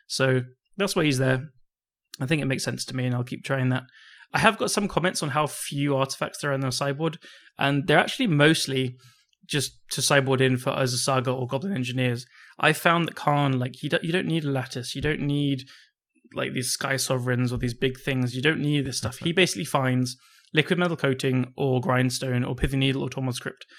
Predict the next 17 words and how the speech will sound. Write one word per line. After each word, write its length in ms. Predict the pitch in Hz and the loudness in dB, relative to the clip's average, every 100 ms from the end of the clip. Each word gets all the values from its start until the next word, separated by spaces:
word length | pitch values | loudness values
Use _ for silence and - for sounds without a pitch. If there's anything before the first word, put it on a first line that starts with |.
| - _ - | -20 _ 2
every 280 | 156 147 143 | 2 2 -2
single 220 | 156 135 | 0 0
time 240 | 139 123 | 0 -2
I 40 | 123 | -4
was 80 | - | -4
playing 300 | 127 127 123 | -4 -4 -4
it. 100 | - _ - - | -8 _ -20 -12
So 140 | - | -2
that's 220 | 135 - | -2 -2
why 320 | 131 127 127 123 _ - | -2 0 0 -4 _ -4
that's 200 | 127 - | -4 -2
the 100 | 135 | -2
artifacts 360 | 123 - - | -2 -4 -8
in 60 | 135 | -8
the 60 | 123 | -6
sideboard 380 | 135 127 123 | -4 -4 -4
now. 240 | 131 131 | -2 -4